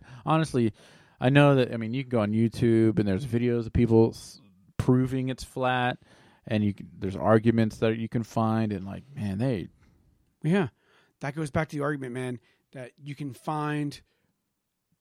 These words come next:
Speaker 2: anything out there in social media, on YouTube, whatever, that'll back you up.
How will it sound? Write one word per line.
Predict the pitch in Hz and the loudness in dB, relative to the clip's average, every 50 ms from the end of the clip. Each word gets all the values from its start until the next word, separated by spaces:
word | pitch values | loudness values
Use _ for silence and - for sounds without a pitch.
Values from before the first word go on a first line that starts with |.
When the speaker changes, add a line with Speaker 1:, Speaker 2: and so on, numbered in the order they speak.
| _ _ _ _ _ - | _ _ _ _ _ -8
Speaker 2:
anything | - 165 165 160 151 - 170 147 135 131 123 127 - - | -4 0 0 0 0 -2 -4 -4 -4 -6 -8 -10 -10 -8
out | 139 131 139 - | -6 -6 -6 -6
there | 147 135 | -8 -8
in | 135 | -8
social | 127 - 147 127 156 165 | -6 -6 -6 -6 -4 -4
media, | 208 220 214 208 214 208 202 196 | -4 -4 -4 -4 -2 0 0 2
on | 185 175 151 | 2 0 0
YouTube, | 147 151 151 151 151 - 160 151 147 | 0 0 -2 -2 -2 -4 -6 -6 -4
whatever, | 143 147 151 147 135 131 120 120 120 117 117 113 - _ _ _ _ _ _ _ _ _ | -2 -2 -2 -2 -2 -2 -4 -6 -8 -8 -10 -10 -12 _ _ _ _ _ _ _ _ _
that'll | 139 135 131 127 | -8 -6 -6 -8
back | 117 - - 147 131 123 - - - _ | -6 -2 -2 -2 0 -2 -6 -14 -20 _
you | - 196 147 131 127 | -10 -6 -4 -4 -4
up. | 110 110 | -4 -6